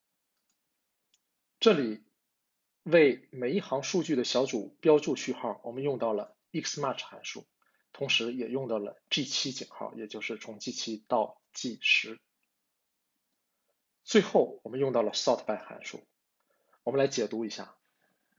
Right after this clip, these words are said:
就是首先我们看街七到街十六这个数，找到它们最高的值，也就是两个一，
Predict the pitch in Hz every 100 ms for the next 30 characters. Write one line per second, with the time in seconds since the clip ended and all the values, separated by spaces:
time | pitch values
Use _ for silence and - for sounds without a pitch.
0 | _ _ _ _ _ - 151 - 120 -
1 | - - 123 - 196 202 - 113 120 -
2 | 135 - - _ - 175 170 - 170 165
3 | - 151 - - - 160 - 147 151 -
4 | - 104 - 110 - _ _ _ _ _
5 | _ - _ _ - - - 156 123 -
6 | 139 127 - _ - 151 151 139 131 -
7 | 110 - 117 110 117 117 110 82 113 135
8 | 135